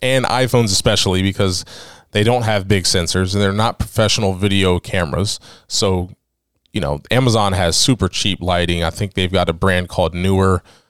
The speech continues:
They've got a lot of lights on there, and, you know, it, they have a lot of affordable selections on Amazon that you can go through.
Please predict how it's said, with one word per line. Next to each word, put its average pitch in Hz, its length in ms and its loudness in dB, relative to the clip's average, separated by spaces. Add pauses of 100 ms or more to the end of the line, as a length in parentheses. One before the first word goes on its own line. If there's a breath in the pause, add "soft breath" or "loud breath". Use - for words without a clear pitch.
(120)
They've 98 160 0
got 98 140 0
a 90 40 0
lot 90 200 2
of 85 160 -2
lights 92 340 -2
on 92 200 0
there, 87 480 0
and, 80 420 -6 (480)
you 78 120 -8
know, 76 240 -8 (180)
it, 107 180 -2 (280)
they 127 140 2
have 135 120 2
a 113 180 -4
lot 113 180 2
of 98 80 -2
affordable 92 680 0 (320 soft breath)
selections 90 640 -4
on 85 140 -6
Amazon 80 320 -4
that 73 160 -8
you 82 80 -8
can 80 80 -14
go 57 80 -4
through. 52 220 -8